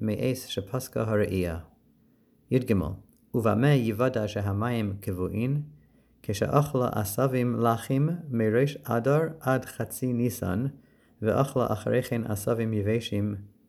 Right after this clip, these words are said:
אלול וחצי תשרי, ולא נשרפה, הרי אלו מים קבועים. י"ד, וכמה שכל מעשבים אלו הלחים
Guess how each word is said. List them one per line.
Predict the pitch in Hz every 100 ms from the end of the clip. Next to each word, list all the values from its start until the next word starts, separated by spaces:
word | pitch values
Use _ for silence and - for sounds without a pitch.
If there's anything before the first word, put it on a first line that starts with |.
| 113
אלול | 98 92 120 151 147 - - -
וחצי | 101 98 98 - 117
תשרי, | - 98 - 104 113 139 - _ -
ולא | 104 110 135 127
נשרפה, | 120 110 104 98 92 87 92 - _ _ _ -
הרי | 110 107
אלו | 120 131 120
מים | 123 135 123
קבועים. | - 110 98 95 92 87 92 95 _ _ _ _ _ _ _ _ _ _ _
י"ד, | 123 120 104 90 82 - _ - _
וכמה | 107 101 143 151 131
שכל | - 131 - 113
מעשבים | 107 101 98 117 117 113 -
אלו | 120 110 98 92
הלחים | 95 101 107 104 92